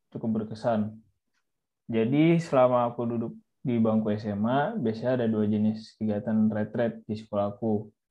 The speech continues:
Yang pertama ada yang namanya mission trip. Jadi kegiatannya itu kayak kita pergi ke satu daerah di kontingen Jawa. Terus kita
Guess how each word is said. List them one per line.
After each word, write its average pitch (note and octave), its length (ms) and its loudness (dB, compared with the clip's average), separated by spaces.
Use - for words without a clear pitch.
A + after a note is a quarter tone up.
Yang A2 240 0
pertama G#2+ 400 0
ada A#2 80 2
yang A2 160 2
namanya G#2 220 -4
mission G2+ 340 -10
trip. G#2+ 320 -6
Jadi C3+ 560 2
kegiatannya A2 640 -2
itu C#3 400 -2
kayak B2 560 -2
kita D#3 240 0
pergi C#3 220 -2
ke B2+ 100 -6
satu A#2+ 320 -4
daerah G#2+ 560 0
di A2 160 -2
kontingen G#2 480 -2
Jawa. F#2+ 320 -2
Terus D3+ 160 -2
kita D3 560 6